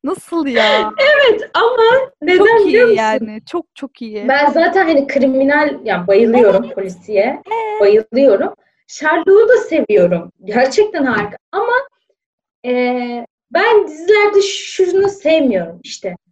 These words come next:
Speaker 2: Sherlock, işte tek bir kişi o her şeyi çözer, o her şeyi yapar, o olmazsa olmaz,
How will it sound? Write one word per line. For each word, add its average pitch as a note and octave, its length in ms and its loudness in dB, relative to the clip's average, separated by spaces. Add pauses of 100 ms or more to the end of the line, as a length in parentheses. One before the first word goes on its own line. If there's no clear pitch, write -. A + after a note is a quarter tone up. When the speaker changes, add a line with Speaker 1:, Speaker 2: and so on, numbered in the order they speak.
(300)
Speaker 2:
Sherlock, D4+ 720 0 (320)
işte - 300 -6
tek G4+ 180 0
bir F4+ 140 0
kişi E4 440 -4 (320)
o F#4+ 160 2
her F4 160 2
şeyi E4 240 -2
çözer, A3 440 -2
o D#4 140 0
her E4+ 140 0
şeyi D#4+ 240 -4
yapar, A3 380 -2
o F4 200 -4
olmazsa F4+ 440 -6
olmaz, C4+ 420 -6